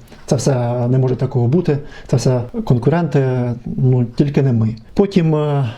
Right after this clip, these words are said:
уже десь пройшло років чотири, і в нас на пасіці не вистачило вощини, і треба було швидко її закупити. І в, на магазині вощинному у нас, ну, бджільництва була виробник, е, нової ж, нова вощина, Озер-, Гадяцька Озерського.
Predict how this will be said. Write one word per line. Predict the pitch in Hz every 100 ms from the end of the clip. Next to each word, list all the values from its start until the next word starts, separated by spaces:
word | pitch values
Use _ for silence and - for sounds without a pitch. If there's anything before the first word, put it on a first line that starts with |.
| -
уже | 131 139
десь | 131
пройшло | - 135 147
років | 135 131 135 123 113 -
чотири, | - - 196 196 175 160 165
і | 143 151 151 151 147
в |
нас | 143 156
на | 139
пасіці | 139 143 135 143
не | 131
вистачило | 139 135 - 120
вощини, | 123 117 202 175 143 143
і | 139 139 135 127 110 - - - 127 127
треба | 139
було | 123 123 123 120 117 - -
швидко | - - 139 -
її | 123 120 120
закупити. | 117 113 156 208 196 151 143 -
І | 147 147 143
в, | 135 135
на | 139
магазині | 135 143 190 175 160
вощинному | 139 135 139 156 143 139 135
у |
нас, | 131 123
ну, | 143 127
бджільництва | 123 127 131 120 - 120 120
була | 120 160 165
виробник, | 135 127 127 123
е, | 127 120
нової | 131 123 120 117
ж, | 113 - -
нова | 131 117 110 - -
вощина, | 123 151 190 147 135
Озер-, | 143 127 123
Гадяцька | 123 135 117 -
Озерського. | 123 120 117 135